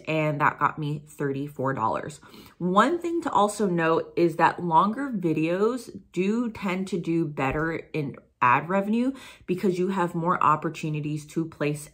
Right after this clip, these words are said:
ads. YouTube introdu-, introduced something called mid-roll ads. I think this is, like, a year and a half ago or two years ago. But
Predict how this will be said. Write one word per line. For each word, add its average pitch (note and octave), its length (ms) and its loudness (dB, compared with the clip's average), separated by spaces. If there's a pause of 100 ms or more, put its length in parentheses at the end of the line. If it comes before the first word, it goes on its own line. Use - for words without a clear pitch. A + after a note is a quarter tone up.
ads. - 460 0 (320)
YouTube A#3 440 0
introdu-, G3 720 -2
introduced F#3+ 540 2
something E3+ 280 -4
called - 420 -4
mid-roll D#3 760 4
ads. B2 360 2 (200)
I B2+ 180 -2
think A3 200 -4
this C4+ 140 -4
is, F3 100 -4
like, D3+ 140 -2
a D3+ 60 -2
year D3 220 0
and C#3+ 80 -4
a C#3 40 -8
half C3+ 260 -2
ago E2+ 260 -2
or C3+ 160 -4
two C#3 140 -10
years C3+ 300 -6
ago. - 260 -4 (380)
But - 420 2